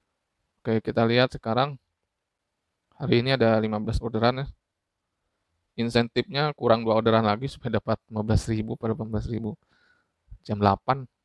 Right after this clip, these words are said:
Ah, lebih baik pulang bikin konten, kata saya. Hari ini, dari pendapatan GrabFood seratus enam puluh tujuh ribu,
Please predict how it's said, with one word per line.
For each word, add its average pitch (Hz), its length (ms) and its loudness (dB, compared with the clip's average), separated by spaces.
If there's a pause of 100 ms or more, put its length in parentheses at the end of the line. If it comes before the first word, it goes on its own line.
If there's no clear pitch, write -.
(280)
Ah, 131 80 -6 (720)
lebih 107 160 -2
baik 107 260 4 (220)
pulang 120 320 0
bikin 113 240 -10
konten, 113 400 -8
kata 226 160 -6
saya. 110 240 -2 (1200)
Hari 127 240 2
ini, 147 160 -2 (1400)
dari 131 560 2
pendapatan 131 560 0
GrabFood 127 480 2
seratus 123 400 -4
enam 120 80 -2
puluh 120 160 -8
tujuh 113 240 -4
ribu, 110 320 0